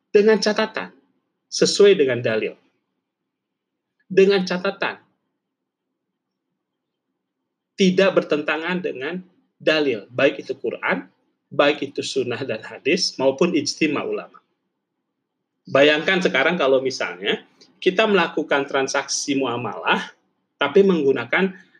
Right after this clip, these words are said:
eh, kaidah ibadah, semua haram. Jadi kita akan cari. Nah, masalahnya adalah aktivitas manusia itu terus berkembang. Yang zaman Rasul tidak ada, sekarang ada. Teknologi terus berkembang.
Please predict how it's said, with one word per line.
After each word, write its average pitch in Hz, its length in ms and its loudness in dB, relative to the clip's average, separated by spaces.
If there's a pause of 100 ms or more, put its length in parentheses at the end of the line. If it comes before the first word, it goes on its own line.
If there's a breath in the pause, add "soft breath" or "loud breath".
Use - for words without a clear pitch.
(300 soft breath)
eh, 139 320 8
kaidah 143 640 0
ibadah, 156 580 2 (160)
semua 190 460 6
haram. 135 320 -4 (1080)
Jadi 202 160 -2
kita 240 240 -4
akan 196 160 -2
cari. 165 360 -6
Nah, 131 200 -6 (280 loud breath)
masalahnya 226 800 0
adalah 131 440 -10 (480)
aktivitas 214 600 -2
manusia 233 280 0
itu 285 120 0
terus 208 240 2
berkembang. 185 600 -2 (1800)
Yang 175 160 4
zaman 214 280 2
Rasul 190 280 2
tidak - 320 -2
ada, 160 80 -2
sekarang 196 300 -4 (100)
ada. 160 160 -6 (400)
Teknologi 196 520 4
terus 202 200 -2
berkembang. 165 600 -4